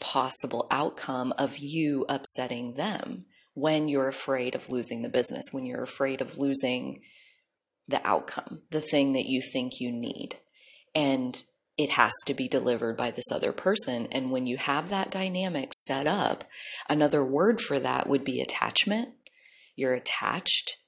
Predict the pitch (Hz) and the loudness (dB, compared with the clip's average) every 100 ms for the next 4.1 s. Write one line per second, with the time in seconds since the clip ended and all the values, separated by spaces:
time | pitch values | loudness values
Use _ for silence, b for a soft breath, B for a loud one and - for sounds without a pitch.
0 | - 143 135 131 127 - - 135 127 131 | 2 4 0 -2 -6 -8 -6 -4 -4 -6
1 | 127 127 - 180 202 - 127 123 - - | 0 2 2 4 2 2 0 -4 -4 -2
2 | 117 151 - - - 135 131 127 - 135 | -2 2 2 2 2 -2 -4 -8 -6 -6
3 | 131 135 127 127 131 135 165 175 - 233 | -4 -4 -4 -4 -4 0 0 0 -2 -2
4 | 247 | -4